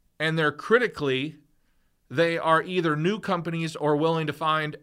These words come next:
a way to recapture their entrepreneurial heritage.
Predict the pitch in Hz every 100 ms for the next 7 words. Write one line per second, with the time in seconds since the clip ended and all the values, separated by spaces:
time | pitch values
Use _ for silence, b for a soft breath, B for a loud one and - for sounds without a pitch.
0 | - 139 135 127 170 170 170 143 139 147
1 | 147 160 156 - 156 151 151 B B 139
2 | 139 139 151 160 - 165 147 147 143 139
3 | 139 156 156 131 107 - - -